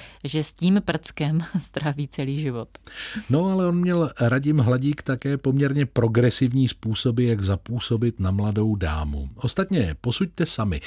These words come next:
Speaker 2: takhle na to vzpomínala právě paní Hladíková.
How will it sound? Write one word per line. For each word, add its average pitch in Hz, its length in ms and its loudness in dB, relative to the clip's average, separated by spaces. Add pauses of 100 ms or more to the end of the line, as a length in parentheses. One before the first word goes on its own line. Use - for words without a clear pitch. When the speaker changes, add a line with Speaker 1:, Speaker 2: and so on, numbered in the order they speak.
(240)
Speaker 2:
takhle 117 440 2
na 175 120 0
to 175 160 -4
vzpomínala 135 640 0 (120)
právě 110 440 2
paní 101 380 0
Hladíková. 87 800 -2